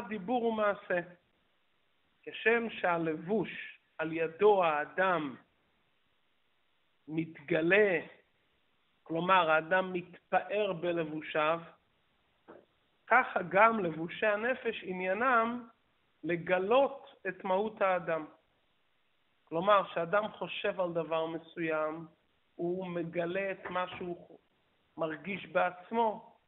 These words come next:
כשאדם מדבר, כשהוא עושה מעשה. לענייננו, מדובר כאן על הנפש האלוקית, שהנפש האלוקית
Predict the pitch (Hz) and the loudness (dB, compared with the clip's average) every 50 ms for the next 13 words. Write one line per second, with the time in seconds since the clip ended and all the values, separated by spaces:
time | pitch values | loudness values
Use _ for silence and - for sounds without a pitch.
0 | _ _ - - 135 143 143 135 156 156 156 156 156 151 175 175 170 175 233 233 | _ _ -10 -8 -8 -8 -6 -6 -6 -6 -4 -6 -6 -4 -4 -4 2 2 2 2
1 | 220 214 202 - - - - 196 190 185 180 - - 226 220 214 208 202 196 185 | 2 -2 -4 -6 -10 -10 -6 -6 -6 -6 -6 -4 -4 -4 -2 0 0 0 -2 -2
2 | - - - 170 156 170 - - _ _ _ _ _ _ _ _ _ _ _ _ | -4 -8 -8 -8 -8 -8 -14 -20 _ _ _ _ _ _ _ _ _ _ _ _
3 | _ _ _ _ 160 170 165 165 165 160 156 143 135 139 143 143 147 160 180 214 | _ _ _ _ -2 0 0 0 0 0 -2 -2 -4 -6 -10 -10 -8 -6 -6 -6
4 | 240 226 - - - - - - _ _ _ 143 147 156 156 156 190 208 208 - | -6 -8 -12 -14 -14 -14 -16 -20 _ _ _ -8 -8 -6 -2 2 2 0 2 0
5 | - 190 185 175 160 156 156 165 180 180 - 185 - - 180 165 160 151 151 151 | -2 -2 -2 0 -2 -2 -2 -2 -4 -6 -6 -12 -8 -4 -2 -2 -2 -2 -4 -8
6 | 151 - 147 151 - - _ _ _ _ _ _ _ _ _ _ _ _ - - | -8 -10 -10 -10 -10 -12 _ _ _ _ _ _ _ _ _ _ _ _ -12 -10
7 | 151 170 214 220 220 226 214 - 208 190 180 175 175 165 170 - 226 208 - - | -2 -2 -2 -2 -2 -6 -4 -2 -2 -2 0 -2 -2 -4 -2 -2 -2 -2 -2 -6
8 | - - | -12 -20